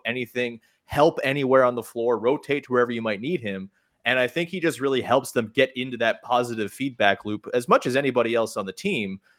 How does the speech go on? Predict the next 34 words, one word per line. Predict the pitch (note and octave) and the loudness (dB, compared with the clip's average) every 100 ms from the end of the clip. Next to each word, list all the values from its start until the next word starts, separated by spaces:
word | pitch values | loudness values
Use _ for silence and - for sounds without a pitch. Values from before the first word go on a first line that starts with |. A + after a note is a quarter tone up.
| _ | _
So | - C#3 | 2 4
I'm | C3+ | 4
pretty | G3+ G3 | 6 6
encouraged | D3 - C#3+ C#3+ G#2+ F#2+ | 4 2 6 6 4 0
that, | A2+ G2 | 0 0
like, | G2+ | -2
once | G#2+ B2 A#2 | -6 -8 -8
he | |
gets | A2+ G#2 - | -8 -8 -2
back, | G#2+ G2+ - | 2 2 0
we | G#2+ | -10
could | - A#2 | -8 -8
see | - A2 | -8 -10
a | G2+ | -8
little | G#2 | -6
bit | G#2 | -8
more | G2 G2+ | -6 -4
of, | F#2+ | -4
like, | G2 F#2+ | -4 -6
the | B2 | -6
typical | - F3 E3+ D#3 D3 C3+ A#2+ - _ - | -4 -2 0 2 6 6 6 0 _ -4
identity | A#2 A#2 A#2 A#2 A2+ | -4 0 -2 -2 -2
of | G#2 | -4
the | - | -6
team | - A#2+ G#2 | -8 -6 -4
that | G2+ F2+ | -2 -2
we're | F#2+ | -4
used | G2 - | -6 -10
to | F#2+ | -12
seeing. | - B2+ G#2+ F#2 G2 | -8 -4 -4 -4 -6
But | G2+ | -4
until | G#2+ - A3 | -2 4 6
then, | F3+ G#3 D#3+ G#2 | 8 6 4 0
like, | G#2 G#2 | -2 -4